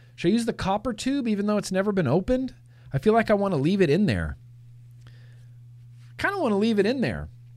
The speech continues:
Maybe we'll get it back. Maybe we'll get it running forwards again, uh, Bradley. <laughs> Bob!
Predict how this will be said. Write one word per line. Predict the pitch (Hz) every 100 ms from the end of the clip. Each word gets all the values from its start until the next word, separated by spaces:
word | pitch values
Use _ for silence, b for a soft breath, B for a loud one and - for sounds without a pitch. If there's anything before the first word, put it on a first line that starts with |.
| -
Maybe | 226 294
we'll | 294 254
get | 240
it | 220
back. | 165 196 180
Maybe | 226 262
we'll | 262 233
get | 233
it | 208
running | 175 196 165
forwards | - 170 165 151 127
again, | 120 120 113 107 -
uh, | 127 120
Bradley. | 113 127 120 110 117 113 - - b b b
<laughs> | - - 480 605 571 -
Bob! | 226 311 320 311 269